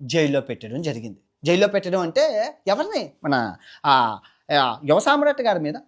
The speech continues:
మూడు కేసులు వేశారు. పాపం పెళ్ళం పిల్లలతో ఉన్నవాడు అమెరికా నుంచి వచ్చి ఈ సమాజానికి ఏదో సేవ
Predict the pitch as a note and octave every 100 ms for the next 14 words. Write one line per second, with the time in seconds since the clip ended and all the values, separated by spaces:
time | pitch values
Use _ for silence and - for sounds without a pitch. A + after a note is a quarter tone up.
0 | - C3 D3 E3+ E3 C3+ C3+ E3+ G3 D#3
1 | C#3+ - B2+ B2 C#3+ C3 B2 A#2 C#3 F#3
2 | E3+ C3 B2+ B2+ C3+ B2+ A2+ A#2 G#2 F#2+
3 | A#2 G#3+ F3 C3 _ - A#2 D3 G#3 G#3+
4 | F#3+ D#3+ C#3+ C3+ - D3 A#2+ A#2+ - D3+
5 | C#3+ G#2 A#2+ D3+ F#3 F#3+ C#3+ B2+ G3+ B3
6 | D#3 C#3+